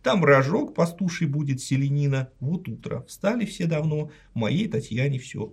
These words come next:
равно. Она зари не замечает, сидит с поникшую головой и на письмо не напирает своей печати вырезной. Но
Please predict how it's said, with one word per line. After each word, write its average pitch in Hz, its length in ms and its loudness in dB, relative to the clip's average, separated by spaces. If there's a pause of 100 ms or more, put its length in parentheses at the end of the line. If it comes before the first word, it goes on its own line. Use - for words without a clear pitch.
равно. - 380 -6 (960)
Она 104 220 -4
зари 110 240 -4
не 110 140 -4
замечает, 165 560 -2
сидит 160 300 -6
с - 20 -18
поникшую 147 520 -2
головой 127 440 2 (260)
и 143 140 2
на 147 100 4
письмо 170 420 0
не 147 120 4
напирает 131 580 2
своей 110 260 2
печати 110 600 -6
вырезной. 104 640 -6 (640)
Но 117 420 -2